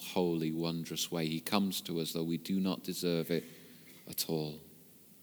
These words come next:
And in coming to us, he embraces and enters into the darkness and the grief and the brokenness of our experience, of our world.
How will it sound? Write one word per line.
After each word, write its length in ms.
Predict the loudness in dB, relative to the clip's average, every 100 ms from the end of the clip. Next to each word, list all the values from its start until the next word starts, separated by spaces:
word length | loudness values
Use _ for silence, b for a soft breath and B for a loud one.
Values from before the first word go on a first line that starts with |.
| B B B B B -2
And 120 | 2
in 80 | 2
coming 320 | 4 6 6
to 220 | 4 2 0
us, 260 | 0 -4 B B B B B B B -20 -20 -20 -20 -20 -8 -8 -8 -20 -8
he 180 | 0 4
embraces 760 | 4 8 8 8 6 4 2
and 100 | 2
enters 420 | 2 2 0 0 0
into 800 | 0 0 0 -2 0 0 0 0
the 140 | -2
darkness 920 | 2 2 2 0 -6 -8 -6 -6 -6 -6
and 180 | -6 -6
the 60 |
grief 680 | -2 2 4 2 0 -2 -2 -4
and 160 | -8 -6
the 60 |
brokenness 840 | 0 2 2 0 -6 -4 -4 -4 -4
of 100 | -6
our 200 | -8 -6
experience, 1040 | -6 -6 -6 -6 -6 -8 -10 -12 -12 -12 -14 B B B B B B -6
of 160 | 0 4
our 160 | 4
world. 580 | 6 4 2 -4 -10